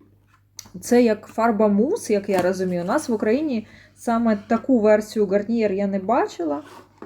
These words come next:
Освітлювач ось в такому флаконі, що можна буде одразу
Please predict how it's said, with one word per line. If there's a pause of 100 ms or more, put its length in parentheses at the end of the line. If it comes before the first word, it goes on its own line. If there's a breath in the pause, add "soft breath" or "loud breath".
(880)
Освітлювач
ось
в
такому
флаконі,
що
можна
буде
одразу